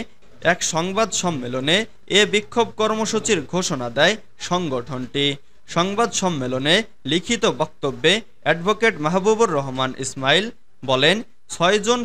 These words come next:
সরকার সাত লাখ সাতানব্বই হাজার কোটি টাকার জাতীয় বাজেট ঘোষণা করেছে।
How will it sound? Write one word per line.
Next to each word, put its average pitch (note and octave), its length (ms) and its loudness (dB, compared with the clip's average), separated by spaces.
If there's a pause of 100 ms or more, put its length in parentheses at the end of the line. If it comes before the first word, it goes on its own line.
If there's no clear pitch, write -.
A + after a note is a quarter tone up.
(100)
সরকার D#3 440 2 (420)
সাত F3 220 0 (140)
লাখ A3+ 180 4
সাতানব্বই G3+ 600 0
হাজার G3 340 2
কোটি B2+ 280 -6
টাকার C#3+ 360 2 (400)
জাতীয় G#3+ 360 2
বাজেট G#3 340 2 (120)
ঘোষণা E3 360 -4
করেছে। C3 460 -4